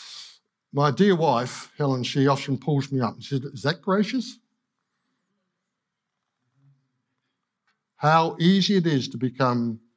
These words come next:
hypocritical disciples. And people will pick up on that very quickly.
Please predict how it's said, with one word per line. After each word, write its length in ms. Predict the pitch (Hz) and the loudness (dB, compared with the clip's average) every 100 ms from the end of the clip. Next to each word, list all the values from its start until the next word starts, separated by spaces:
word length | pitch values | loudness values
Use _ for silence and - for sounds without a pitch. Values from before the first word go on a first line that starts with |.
| _ _ _ _ | _ _ _ _
hypocritical 760 | 180 170 135 - 151 131 113 104 | -2 -2 -4 -4 -4 -4 -6 -8
disciples. 840 | 117 - 131 110 - _ _ - _ _ _ _ _ _ _ _ _ _ _ _ _ _ _ 131 | -8 -4 -4 -4 -8 _ _ -20 _ _ _ _ _ _ _ _ _ _ _ _ _ _ _ -6
And 180 | 131 | -4
people 300 | 127 202 240 | 2 2 4
will 140 | 240 226 | 2 4
pick 200 | 220 226 | 2 2
up 140 | 233 | 2
on 140 | 226 226 | 4 4
that 120 | 226 | 4
very 260 | 185 240 | 4 2
quickly. 500 | 233 233 226 202 220 | 2 0 4 4 2